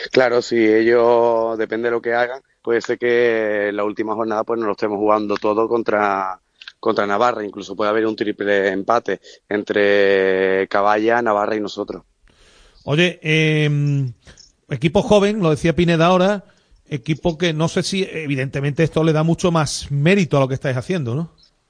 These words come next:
Speaker 1: Sí, bueno, es darle continuidad a lo que, eh, estamos haciendo durante treinta años,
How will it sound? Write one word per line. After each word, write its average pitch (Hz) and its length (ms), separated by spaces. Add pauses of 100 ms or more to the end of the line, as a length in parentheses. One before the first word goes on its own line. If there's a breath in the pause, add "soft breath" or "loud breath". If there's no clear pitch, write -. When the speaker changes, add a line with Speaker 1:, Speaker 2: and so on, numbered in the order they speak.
(840 loud breath)
Speaker 1:
Sí, 156 520
bueno, 139 240
es 123 140
darle 131 200
continuidad 131 560
a - 20
lo 139 120
que, 113 460
eh, 110 560
estamos 117 340
haciendo 117 560
durante 110 320
treinta 110 300
años, 117 240